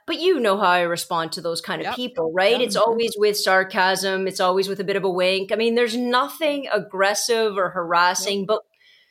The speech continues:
Speaker 1: the interesting part, y-, I kinda had to, um, shoulder, I guess, is that when you have that many people who follow you and are very protective of you,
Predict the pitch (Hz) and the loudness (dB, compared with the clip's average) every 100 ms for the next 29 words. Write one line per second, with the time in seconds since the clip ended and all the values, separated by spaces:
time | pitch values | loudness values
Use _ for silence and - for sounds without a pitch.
0 | _ _ - 247 285 311 - 320 294 - | _ _ -4 0 0 -2 -4 -2 -2 0
1 | 233 185 - _ _ 208 202 - - 196 | 2 2 -2 _ _ -2 -2 -4 -4 0
2 | 202 190 185 _ - 214 220 220 202 190 | 2 0 -4 _ -8 -4 -2 -2 -2 -2
3 | 190 208 185 165 - - _ - 175 165 | -4 -6 -6 -6 -10 -14 _ -10 -6 -4
4 | 151 151 147 160 - - 220 214 196 156 | -4 -6 -10 -14 -12 -2 2 2 2 0
5 | 117 170 165 156 156 - 208 202 202 190 | 0 0 0 0 0 -2 0 0 2 4
6 | 185 - _ _ _ 202 262 339 403 415 | 2 -4 _ _ _ 0 2 4 4 4
7 | 302 302 285 208 196 - 226 220 - 226 | 4 2 2 2 2 2 -2 -4 -6 -6
8 | 214 202 202 220 226 202 190 202 202 170 | -4 -4 2 2 2 0 -2 -2 -2 0
9 | 233 370 320 208 208 208 202 160 151 147 | 0 2 0 -4 -2 -4 -4 -6 -6 -6
10 | 156 220 | -6 -6